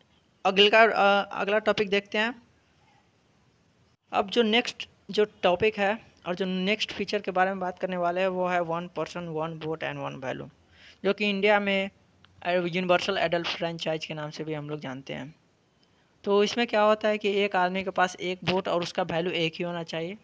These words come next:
ये हो, रहना चाहिए। जैसे कि हम लोग सऊदी अरबिया में देख सकते हैं, सऊदी अरबिया में दो हज़ार पन्द्रह से पहले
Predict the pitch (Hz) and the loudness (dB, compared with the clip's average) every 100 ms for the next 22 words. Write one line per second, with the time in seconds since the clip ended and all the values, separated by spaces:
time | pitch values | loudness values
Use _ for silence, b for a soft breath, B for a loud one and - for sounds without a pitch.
0 | _ _ - 170 165 175 147 151 151 151 | _ _ -12 -6 -4 -4 -4 -2 0 0
1 | 147 143 139 135 - B B - 196 240 | -2 -6 -6 -10 -14 B B 0 2 2
2 | 233 226 220 208 196 202 202 185 208 202 | 0 0 0 0 -2 -2 0 2 4 4
3 | 196 196 196 190 196 - - 190 190 185 | 2 -2 -2 -2 -4 -4 -6 -2 2 2
4 | 185 190 214 202 196 202 190 185 220 190 | 0 0 2 4 2 0 -2 -4 -4 0
5 | 190 185 185 185 220 214 190 170 170 165 | 2 2 0 0 0 0 -2 2 2 2